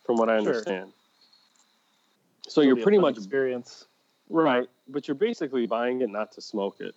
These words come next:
Speaker 1: right? You're just gonna
Speaker 2: Fair enough.
Speaker 1: you know, most people. I smoked a Siglo, s-, uh, what was that?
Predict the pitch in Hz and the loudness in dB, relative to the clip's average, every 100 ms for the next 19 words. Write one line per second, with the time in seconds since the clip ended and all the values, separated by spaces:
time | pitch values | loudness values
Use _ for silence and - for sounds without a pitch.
0 | - 107 110 110 _ - 110 107 120 101 | 0 2 2 0 _ -6 -6 0 2 4
1 | 123 113 110 - _ _ _ _ 120 110 | 2 -2 -8 -14 _ _ _ _ 2 4
2 | 101 104 107 - 107 95 98 - - - | 4 4 2 0 -4 -2 -4 -6 -18 -20
3 | - - 160 185 208 185 175 - 123 117 | -10 -2 -2 -2 -4 -4 -4 -8 -4 -4
4 | - - - 147 147 151 156 160 156 151 | -6 -18 -4 -4 -2 -2 2 2 0 -2
5 | - _ _ - - - - - - - | -10 _ _ -14 -14 -14 -16 -16 -18 -16
6 | - - - - - - 113 113 110 110 | -16 -16 -18 -18 -18 -10 -4 0 2 2
7 | 110 110 110 107 107 104 95 98 101 101 | 0 0 0 0 -2 -4 -6 -8 -6 -4
8 | 98 92 | -4 -6